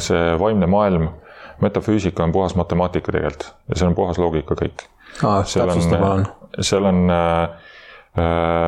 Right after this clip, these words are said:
Speaker 1: meile võib tunduda, et see on kõik nagu kaos seal, see vaimne maailm, aga tegelikult on vastupidi, seal on palju rohkem struktuuri, kui meil siin, äh, siin maises maailmas. Äh, lihtsalt meile tundub see kaosena sellepärast, et meil ei ole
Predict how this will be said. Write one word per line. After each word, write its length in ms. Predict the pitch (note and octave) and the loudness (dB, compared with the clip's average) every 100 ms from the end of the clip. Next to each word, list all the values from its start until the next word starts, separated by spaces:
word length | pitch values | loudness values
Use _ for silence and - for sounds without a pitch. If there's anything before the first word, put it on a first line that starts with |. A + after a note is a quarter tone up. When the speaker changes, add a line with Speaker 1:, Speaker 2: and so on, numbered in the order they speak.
| F2 F2 | 0 0
Speaker 1:
meile 240 | G2 G2 | 2 2
võib 200 | A2+ A#2+ - | 2 2 0
tunduda, 360 | A#2 G2 E2+ | 2 2 0
et 80 | D#2+ | -2
see 160 | - F2 | 0 0
on 80 | F2 | 0
kõik 240 | F#2 - | -2 -2
nagu 240 | E2 E2 | -2 0
kaos 380 | G#2+ A2 E2 - | 0 0 -2 -4
seal, 160 | D#2+ D#2 | -2 0
see 120 | D#2+ | 0
vaimne 280 | E2+ F2 E2 | 0 0 0
maailm, 360 | E2 E2 D#2+ D#2+ D#2+ | 0 0 0 0 -2
aga 300 | - D#2+ D#2 E2+ | -2 -2 0 0
tegelikult 560 | F#2 E2 E2 E2 E2+ | 0 0 -4 -6 -2
on 80 | E2 | 0
vastupidi, 480 | F2+ F#2+ E2 E2+ E2 | 0 -2 -2 0 0
seal 220 | D#2 D#2+ | 0 0
on 40 | E2 | 0
palju 260 | F2 E2+ F2+ | 0 0 -2
rohkem 360 | - - D#2+ - | -4 -6 -6 -4
struktuuri, 600 | - E2+ F#2 E2+ D#2 D#2 | -6 -4 0 0 2 0
kui 80 | D#2 | 0
meil 240 | D#2 D#2 | -2 -2
siin, 320 | E2+ D#2+ D#2 | 0 0 2
äh, 340 | D#2+ D#2 D#2+ D#2+ D#2+ | 2 2 0 0 -2
siin 400 | - D#2+ D#2+ D#2+ E2+ | -2 0 2 2 2
maises 400 | F#2+ E2 D#2+ - - E2+ | 0 0 -4 -6 -6 -2
maailmas. 460 | D#2+ D#2 - - - - - - - - - - - - | -2 -2 -4 -8 -18 -18 -16 -16 -16 -18 -20 -20 -12 -4
Äh, 540 | E2+ E2 E2 D#2+ D#2+ - - _ _ | -2 0 0 0 -2 -4 -12 _ _
lihtsalt 460 | G#2 G2+ E2 - F2+ F2 | -4 -2 -4 -4 0 2
meile 200 | F#2 F2 | 2 2
tundub 300 | G#2+ G#2 E2+ | 2 2 0
see 120 | - E2+ | -4 -2
kaosena 460 | G#2+ G2+ - D#2+ D#2+ | 0 0 -2 -2 0
sellepärast, 560 | F#2+ E2+ E2 D#2 - | 0 0 -2 -2 -4
et 140 | D#2+ - | -4 0
meil 220 | F2 E2+ | 0 2
ei 80 | E2+ | 2
ole 160 | F2 | 0